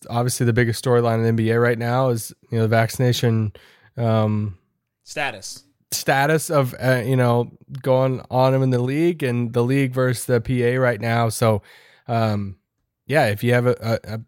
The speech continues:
Speaker 1: a player, and now we gotta see how that shakes out when they go on the road and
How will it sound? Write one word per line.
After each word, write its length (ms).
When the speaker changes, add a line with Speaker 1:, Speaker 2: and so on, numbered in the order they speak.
Speaker 1:
a 60
player, 360
and 220
now 180
we 80
gotta 140
see 160
how 120
that 260
shakes 320
out 200
when 140
they 120
go 120
on 120
the 60
road 520
and 360